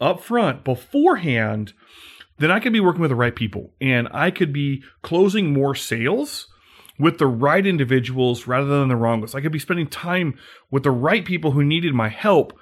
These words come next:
than with the wrong ones. And ultimately, because I was able to shrink the time, I could close more sales.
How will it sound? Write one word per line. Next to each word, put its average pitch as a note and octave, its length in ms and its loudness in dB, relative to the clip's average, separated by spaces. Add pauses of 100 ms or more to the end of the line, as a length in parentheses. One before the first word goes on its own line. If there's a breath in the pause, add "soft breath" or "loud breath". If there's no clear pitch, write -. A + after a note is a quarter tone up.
(460 loud breath)
than C#3+ 440 2 (160 loud breath)
with C3 120 0
the C3 80 2
wrong C#3 300 4
ones. A#2+ 220 0
And B2 120 -2 (140)
ultimately, E3 640 0
because B2 300 -4
I E3 40 0
was D#3 100 -2
able C#3+ 160 0
to B2 60 -2
shrink C#3 240 -4
the B2 60 -14
time, C#3+ 360 -4
I C3 140 -4
could B2+ 200 -4
close C#3 480 -2
more A#2 300 0
sales. - 500 -10